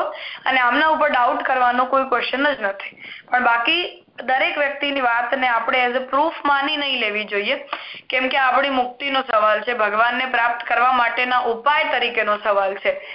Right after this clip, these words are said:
આ કોઈ બહુ નોર્મલ મેટર નથી, બહુ સિરિયસ મેટર છે. એટલે બહુ સમજી વિચારીને કોઈ પણ વાતને આપણે માનવી જોઈએ અને એને પછી જ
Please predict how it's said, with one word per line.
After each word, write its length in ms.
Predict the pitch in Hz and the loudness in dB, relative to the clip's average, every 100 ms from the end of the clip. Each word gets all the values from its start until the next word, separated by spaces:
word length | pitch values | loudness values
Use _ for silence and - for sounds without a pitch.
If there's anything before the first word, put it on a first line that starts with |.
| - - | -6 0
આ 100 | 247 | 2
કોઈ 220 | 262 262 | 2 2
બહુ 320 | 254 269 277 | 2 4 2
નોર્મલ 580 | 269 254 240 233 254 294 | -2 0 2 2 2 2
મેટર 400 | 285 262 311 320 | 2 0 0 0
નથી, 240 | 302 254 | 2 2
બહુ 180 | 254 254 | 0 0
સિરિયસ 440 | 254 233 254 277 | -2 -2 -2 -2
મેટર 340 | 226 196 202 190 | -4 -2 -2 -4
છે. 220 | - 202 - - - | -8 -14 -14 -16 -4
એટલે 220 | 240 247 277 | -2 2 2
બહુ 220 | 262 269 | 2 2
સમજી 400 | 254 220 233 320 | 0 -2 -2 -2
વિચારીને 840 | 285 262 262 247 233 226 269 - - _ | -2 0 0 2 0 0 -2 -4 -10 _
કોઈ 200 | - 262 | 0 2
પણ 200 | 254 269 | 2 2
વાતને 420 | 226 214 220 233 | 2 2 0 2
આપણે 280 | 226 208 226 | 2 2 2
માનવી 420 | 226 208 208 233 | 2 2 0 -4
જોઈએ 380 | 233 214 220 277 | -2 0 2 2
અને 260 | 269 233 220 | 2 2 0
એને 160 | 226 | -2
પછી 460 | 233 226 220 - 320 | 0 0 -2 -2 -2
જ 160 | 269 | -4